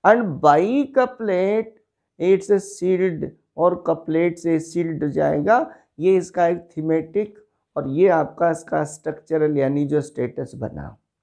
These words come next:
हमने दोनों को अलग-अलग करके जब देखा, पेट्रार्कन मॉडल सोनेट,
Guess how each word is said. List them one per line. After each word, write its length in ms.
हमने 580
दोनों 480
को 180
अलग-अलग 640
करके 340
जब 220
देखा, 320
पेट्रार्कन 720
मॉडल 400
सोनेट, 640